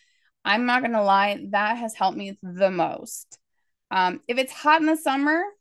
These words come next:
the opposite. Make sure they stay nice and cool, but not too cold. Comfortable. Um, but same thing, warm bath, then make sure they're cool.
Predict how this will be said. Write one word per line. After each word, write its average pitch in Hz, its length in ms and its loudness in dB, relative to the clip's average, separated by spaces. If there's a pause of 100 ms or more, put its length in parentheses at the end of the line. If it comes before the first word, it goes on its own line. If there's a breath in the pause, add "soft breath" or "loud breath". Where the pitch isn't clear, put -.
(800)
the 254 180 -6
opposite. 294 600 0 (160)
Make 208 240 -6
sure 302 160 -2
they 330 120 -6
stay 269 200 -4
nice 226 280 -2
and 233 140 -6
cool, - 380 -6 (340)
but 226 80 -6
not 392 160 2
too 440 200 -10
cold. - 360 0 (560)
Comfortable. - 960 -2 (1160)
Um, 196 460 -2 (380)
but 208 220 2
same 208 300 0
thing, 190 380 0
warm 208 340 2
bath, 247 560 6 (480)
then 170 140 -4
make 170 140 -6
sure 190 120 -6
they're 175 140 2
cool. 180 640 -2